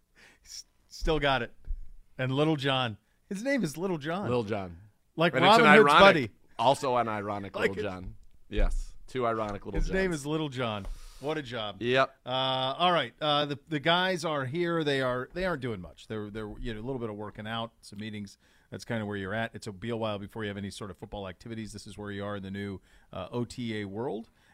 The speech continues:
Speaker 1: And so that's where we are at this point. It was cool seeing them walking in, soon, cool seeing on, uh, Cleveland Browns on the, on the social channels, uh, the various players walking in. Uh, the Chief was not thrilled with the snow, it appeared. He was not thrilled by it.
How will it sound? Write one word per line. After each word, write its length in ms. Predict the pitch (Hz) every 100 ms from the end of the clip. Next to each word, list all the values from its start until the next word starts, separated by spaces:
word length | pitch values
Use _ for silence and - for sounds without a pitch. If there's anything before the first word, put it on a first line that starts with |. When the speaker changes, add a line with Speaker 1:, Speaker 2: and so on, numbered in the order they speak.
| _
Speaker 1:
And 280 | 107 107 98
so 380 | - 113 107 113
that's 260 | 120 123 123
where 100 | 117
we 100 | 113
are 100 | 110
at 100 | 104
this 120 | 98
point. 220 | - 135
It 40 |
was 100 | 110
cool 180 | - 123
seeing 220 | - 123
them 100 | 110
walking 320 | 104 101 - 104
in, 200 | 113 113
soon, 280 | - 113 117 -
cool 180 | 120 110
seeing 260 | 123 113
on, 200 | 107 101 - - -
uh, 200 | - 98 92
Cleveland 300 | 127 113 101
Browns 240 | 107 104
on 80 | 104
the, 100 | 101
on 80 | 110
the 60 | 101
social 360 | - 113 -
channels, 520 | 101 127 110 110 107 107
uh, 220 | 101 98 -
the 60 | 113
various 340 | 123 117 104
players 380 | - 123 117 107
walking 380 | 110 104 104 101
in. 260 | 113 107 - - _
Uh, 140 | 107 104
the 100 | 104
Chief 260 | - 131
was 140 | 117 101
not 240 | 113 110
thrilled 260 | - 120 113
with 120 | 107
the 60 | 107
snow, 400 | - 113 110 117 -
it 80 | 110
appeared. 400 | 107 117 110 113 -
He 60 |
was 100 | 110
not 240 | 113 117 -
thrilled 280 | 113 107
by 180 | 104 104
it. 100 | 107